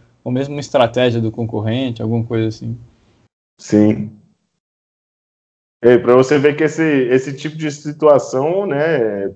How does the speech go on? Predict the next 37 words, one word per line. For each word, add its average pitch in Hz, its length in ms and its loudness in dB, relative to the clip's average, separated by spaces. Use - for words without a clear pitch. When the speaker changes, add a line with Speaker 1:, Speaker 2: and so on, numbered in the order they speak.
Speaker 2:
é, 104 240 2
até 110 240 4
as 143 120 4
equipes 165 380 -2
de 160 120 -4
Fórmula 147 400 4
um 170 260 -6
passam 160 380 -2
por 131 180 -4
isso, 107 300 -8
né? 98 200 -8
Speaker 1:
Exatamente, 113 760 -4
exatamente. 113 480 -6
Todo 135 200 -4
mundo. 113 400 2
Speaker 2:
Tem 117 120 8
muito. 110 300 4
Eles 107 180 -2
assumiram 135 720 2
um 147 40 -2
cenário, 151 760 0
foram 156 580 -2
com 143 260 -6
tudo, 185 560 -4
e 165 240 6
a 175 80 8
estratégia 185 600 2
não 202 160 -2
deu 214 100 0
certo. 151 500 0
Speaker 1:
É. 104 240 -4
E 131 80 -2
não 175 80 6
é 214 60 6
só 147 180 6
asa, 135 320 6
né? 123 240 -2